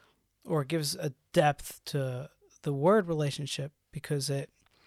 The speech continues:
it tells me that there's a recip-, a rec-, uh, a reciprocating nature to myself and the object that, or the person or the thing that I'm in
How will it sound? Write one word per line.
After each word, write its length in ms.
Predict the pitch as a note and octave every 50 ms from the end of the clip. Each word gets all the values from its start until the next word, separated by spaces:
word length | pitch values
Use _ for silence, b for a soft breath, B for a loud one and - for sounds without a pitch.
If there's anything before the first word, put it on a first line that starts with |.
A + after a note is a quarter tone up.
| B B B B B B B B B B B B B B B B _ _ _ _ _ _ _ _ _ _ _ _ _ _ _ _ _ _ _ _ _ _ _ _ _ _ _ _ _
it 160 | - F#3 -
tells 440 | - C#3 D3 G3 G#3+ A3 G3 D#3 -
me 160 | F#3+ F#3+ F3+
that 280 | D#3+ D#3+ E3 D#3+ D#3+ -
there's 440 | E3 D#3+ D#3 D#3 D#3 D3 C#3+ - E3+
a 60 | E3+
recip-, 360 | D#3+ D#3+ C#3+ - - F3+ E3 - _ _ _ _ _ _ _ _ _ _ -
a 60 | E3
rec-, 300 | D#3+ D#3 - - - -
uh, 400 | F3 D#3 D3 D3 C#3+ C#3 C#3+ - - -
a 40 | -
reciprocating 840 | D3+ D3 - G3+ - - F3 D3+ - E3 D#3+ D3+ D3+ C#3+ C#3+ C#3+
nature 600 | D3 D#3 D3+ D3 - - D3 C#3 C3 C3 C3 C3+ _ b b b b b b b b b b b b b b b _ -
to 520 | - - - D#3 C#3+ C#3 C3+ C3+ C#3+ - - _ _ _ _ _ _ -
myself 680 | E3 D#3+ D#3 D#3 - - - F3+ E3+ F3 E3+ D#3 - -
and 220 | E3+ D#3 D3 C#3+
the 80 | D3+ C#3+
object 560 | C#3 D3+ E3 D#3+ D3 D3 D#3 D3+ C#3+ - -
that, 260 | - D3 C#3 C#3 D#3+ - _ _ -
or 180 | D#3+ D3 C#3+ C#3
the 80 | C#3+
person 600 | - - - - G3 F#3+ - - - D#3+ C#3+ B2+ C3
or 120 | C3 C3+
the 120 | C3 C#3
thing 340 | C#3 - - F#3 F3 E3 D#3
that 160 | D3 C#3+ C#3
I'm 160 | C#3+ C#3+ C#3+ C#3+
in 220 | C#3 C#3 C#3 C#3+